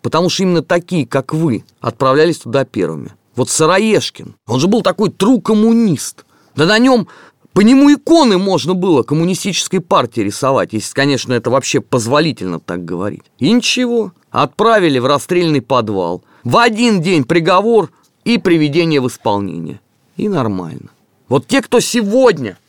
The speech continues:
поет вот эти вот сказки про «Все, что тогда сделали в тридцать седьмом году, было правильно»,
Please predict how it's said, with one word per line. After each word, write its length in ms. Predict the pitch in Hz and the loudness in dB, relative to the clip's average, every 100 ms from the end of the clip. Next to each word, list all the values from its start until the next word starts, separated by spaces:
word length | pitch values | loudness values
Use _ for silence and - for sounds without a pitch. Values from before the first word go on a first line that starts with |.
| - | -2
поет 340 | 135 214 190 | 0 2 -2
вот 160 | 123 156 | -2 -6
эти 160 | 135 | -4
вот 200 | 143 156 | -2 -2
сказки 640 | - - 226 254 - - - _ | -4 -2 0 0 -2 -12 -18 _
про 420 | 160 160 165 147 - _ | -2 2 2 0 -6 _
«Все, 220 | - 185 | -4 -2
что 140 | - 160 | -2 -2
тогда 360 | 165 156 160 | -2 0 0
сделали 480 | 113 131 190 160 127 | 0 0 2 2 2
в 60 | - | -2
тридцать 240 | 139 - | -8 -6
седьмом 260 | 139 143 120 | -4 -2 0
году, 280 | 147 147 | 0 0
было 280 | 104 120 117 | -2 0 0
правильно», 680 | - 160 214 254 143 87 | 0 0 2 2 -2 -4